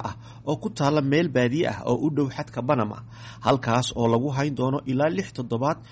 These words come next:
ka hor inta aan dib loogu celin waddamadoodii, sida uu sheegay Cumar Badilla, wasiir ku-xigeenka arrimaha gudaha ee dalka Costa Rica. Heshiiskan ayaa waxa uu qayb ka yahay is-afgarad ay dowladda Trump la gashay Costa Rica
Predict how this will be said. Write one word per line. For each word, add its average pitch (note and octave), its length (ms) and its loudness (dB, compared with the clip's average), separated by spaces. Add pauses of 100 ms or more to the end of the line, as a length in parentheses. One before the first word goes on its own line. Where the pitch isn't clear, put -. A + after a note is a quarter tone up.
(160)
ka A#3 80 2
hor E3 220 4
inta D#3+ 220 -4
aan C3 220 0
dib F3 160 -2
loogu C3 260 2
celin B2+ 240 0
waddamadoodii, A#2 640 0 (240)
sida A2+ 280 -2
uu A2 100 0
sheegay A2+ 420 2
Cumar B2+ 300 0
Badilla, A2+ 420 2 (240)
wasiir C#3 300 2
ku-xigeenka E3 560 -2
arrimaha C#3+ 400 -2
gudaha C3+ 380 -2
ee C3 120 -4
dalka C3 320 -2
Costa - 280 -6
Rica. B2+ 240 -2 (640)
Heshiiskan G3 500 0
ayaa C#3 240 2
waxa C#3 300 -4
uu B2 160 0
qayb E3 160 2
ka D#3+ 100 -2
yahay A#2 320 0
is-afgarad B2 560 -2
ay A2+ 120 -2
dowladda A#2+ 400 2
Trump B2+ 340 -4
la C#3+ 100 0
gashay C3+ 300 -4
Costa A#2 320 -4
Rica C3+ 300 0